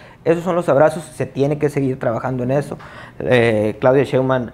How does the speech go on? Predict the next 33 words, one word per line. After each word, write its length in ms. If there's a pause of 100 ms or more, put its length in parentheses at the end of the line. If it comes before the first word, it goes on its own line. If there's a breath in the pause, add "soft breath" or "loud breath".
(380 loud breath)
habla 380
de 160
consentir 640
más 280
a 20
las 140
mujeres 500
que 260 (120)
al 120
final 240
de 80
cuentas 360
trabajan 500
más 220
que 100
los 180
hombres 360
en, 220
en 140
muchos 320
de 60
los 160
casos 400 (400 loud breath)
y 500
bajar 440
la 180
pensión 480
de, 300
de 400
sesenta 380
y 60
cinco 540
años, 460